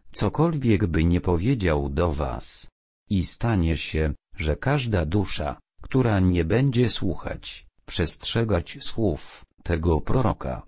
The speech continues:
będzie zniszczona spośród ludu. Piąta Mojżeszowa, rozdział osiemnasty, wersety piętnasty i osiemnasty. Dzieje apostolskie, rozdział trzeci, wersety dwudziesty drugi i dwudziesty trzeci.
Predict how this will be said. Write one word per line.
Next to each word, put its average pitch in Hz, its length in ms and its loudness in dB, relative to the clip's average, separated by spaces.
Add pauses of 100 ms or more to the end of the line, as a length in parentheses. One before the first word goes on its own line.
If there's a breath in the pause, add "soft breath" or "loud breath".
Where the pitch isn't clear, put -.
(200)
będzie 98 500 4
zniszczona 123 800 2
spośród - 680 -2
ludu. 87 480 0 (240)
Piąta 127 500 2
Mojżeszowa, 85 760 2
rozdział 92 640 2
osiemnasty, 92 800 2
wersety 85 680 2
piętnasty 120 840 2
i 95 260 0
osiemnasty. 76 920 0 (220)
Dzieje 104 440 2
apostolskie, 110 1000 0
rozdział 92 640 0
trzeci, 85 540 -2
wersety 80 760 0
dwudziesty 80 640 -2
drugi 95 720 0
i 92 60 2
dwudziesty 92 580 -2
trzeci. 76 680 -4